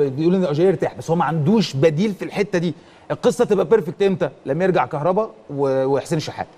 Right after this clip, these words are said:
نفس الطريقه القديمه، لان كهربا يمتلك نفس قدرات رمضان صبحي في ان هو يقف على الكوره ويعمل الدريبلينج ويخش،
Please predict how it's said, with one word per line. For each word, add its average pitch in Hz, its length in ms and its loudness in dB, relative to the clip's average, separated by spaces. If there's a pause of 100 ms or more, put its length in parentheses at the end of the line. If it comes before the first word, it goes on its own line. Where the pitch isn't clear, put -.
(260)
نفس 214 400 0
الطريقه 214 520 2
القديمه، 233 520 2 (260)
لان 131 200 0
كهربا 165 340 2
يمتلك 160 320 0
نفس 170 280 -6 (320)
قدرات 156 360 4
رمضان 156 340 0
صبحي 156 340 -6
في - 80 -8
ان 127 80 -4
هو 135 80 2
يقف 147 240 4
على 123 80 -2
الكوره 151 260 2
ويعمل 151 320 2
الدريبلينج 151 440 -2
ويخش، 151 420 0